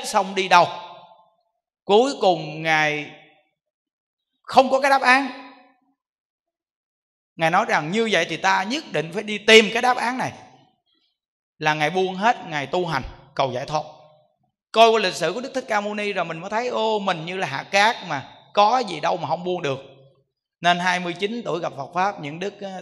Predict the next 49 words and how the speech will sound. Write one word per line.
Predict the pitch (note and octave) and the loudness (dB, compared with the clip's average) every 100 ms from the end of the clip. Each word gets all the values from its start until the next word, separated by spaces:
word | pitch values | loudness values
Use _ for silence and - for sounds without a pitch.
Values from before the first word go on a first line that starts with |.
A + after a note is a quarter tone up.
| - | -4
tu | F3+ F3 E3+ | -4 -4 -8
tới | G3 | -10
ngày | E3+ C3+ | -10 -10
hôm | E3 | -8
nay | F3 E3+ D#3+ C3+ _ _ _ _ | -4 -4 -6 -14 _ _ _ _
là | C3 | -8
ba | D3 D#3+ | 0 0
mươi | D#3+ D#3+ | 0 -8
chín | G3+ G3+ | -8 -6
tuổi | C#3 E3+ | -6 -6
là | D#3+ | -6
mười | C#3+ C#3 | -8 -6
năm. | D3+ D3 - - - _ _ _ _ _ _ _ _ _ - | -4 -6 -6 -16 -20 _ _ _ _ _ _ _ _ _ -4
Bây | G3 | 4
giờ | F3+ D#3+ | 6 6
hiện | D#3 E3+ E3+ | 2 -2 0
tại | D#3 | -2
những | E3 F3 | -2 -6
Đức | A3 A3+ | -6 -6
có | G3+ | -6
thể | F3 | -4
lo | G3 F#3 F#3 | -2 -2 -4
cho | F3+ | -4
được | E3+ - | -10 -4
bốn | G#3 A3+ C#4 B3 | 0 0 0 -8
trăm | G#3 F3+ | -8 -8
người | D#3 C#3 | -10 -4
già. | C#3+ C3 A#2 - - _ _ - _ _ _ _ - | -2 -2 -4 -8 -18 _ _ -20 _ _ _ _ -2
Và | D#3+ | -2
một | D#3+ D#3+ | 0 -4
năm | G3 G3 F#3 | -2 -2 -4
thì | E3 | -10
những | D3 E3 | -10 -8
Đức | G#3 - | -8 -4
tổ | D3+ E3+ | -6 -4
chức | A#3 - | -6 -4
bao | G3+ G3 G3 | 0 0 -2
nhiêu | F3+ | -10
chương | G3+ F#3+ | -12 -6
trình, | E3 D3 C#3+ | -6 -6 -12
có | G3+ | -10
những | F3+ D#3 F#3 | -8 -8 -8
chương | G#3 F#3+ | -10 -8
trình | F3 D3+ D3 | -8 -10 -10
mà | C#3+ | -10
có | C3+ | -12
chục | - F#3+ - | -6 -6 -4
ngàn | E3 D3 | -6 -4
người. | D#3 D#3 C#3+ | -2 -2 -2